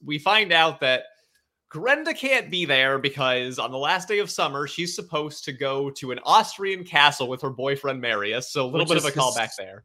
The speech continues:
Speaker 2: hysterical that they're still together. I love that. And
Speaker 1: I love
Speaker 2: Grenda's
Speaker 1: that they
Speaker 2: like,
Speaker 1: brought it
Speaker 2: "She's
Speaker 1: back.
Speaker 2: so clingy."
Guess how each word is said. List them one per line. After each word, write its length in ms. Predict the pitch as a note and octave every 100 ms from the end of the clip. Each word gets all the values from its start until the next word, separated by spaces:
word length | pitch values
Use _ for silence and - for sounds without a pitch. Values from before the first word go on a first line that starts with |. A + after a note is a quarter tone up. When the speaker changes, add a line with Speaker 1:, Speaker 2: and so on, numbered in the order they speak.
| -
Speaker 2:
hysterical 760 | D#3 D#3 D#3+ D3+ D3 D3 C#3+ C#3
that 180 | C3+
they're 160 | C#3 C3+
still 320 | C#3 D3 C#3
together. 680 | C3+ B2+ B2 B2 A#2+ A2 -
I 140 | - D3
love 500 | C#3+ C3+ C3+ C#3 B2
that. 400 | B2+ A#2+ A2+ A#2+ _ _ _
And 180 | E3 F#3
Speaker 1:
I 40 | F3
love 200 | D#3 F3
Speaker 2:
Grenda's 20 |
Speaker 1:
that 60 | D#3
they 60 |
Speaker 2:
like, 100 | E3
Speaker 1:
brought 220 | F3 F3+ G3
it 60 |
Speaker 2:
"She's 100 | G3+
Speaker 1:
back. 160 | A#2 G#2
Speaker 2:
so 140 | -
clingy." 640 | - - C3 G#3+ G#3 B2